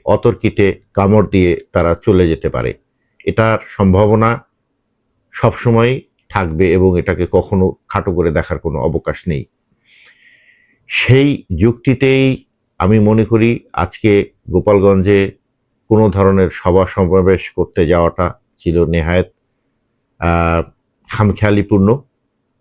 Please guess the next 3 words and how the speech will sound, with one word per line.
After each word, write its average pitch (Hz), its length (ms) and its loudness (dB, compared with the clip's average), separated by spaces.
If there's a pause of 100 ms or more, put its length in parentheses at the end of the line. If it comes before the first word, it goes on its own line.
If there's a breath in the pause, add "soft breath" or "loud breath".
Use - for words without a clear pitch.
(480)
কারণ 87 340 0 (1500)
এখনো 117 600 -2 (120)
গোপালগঞ্জের 104 920 2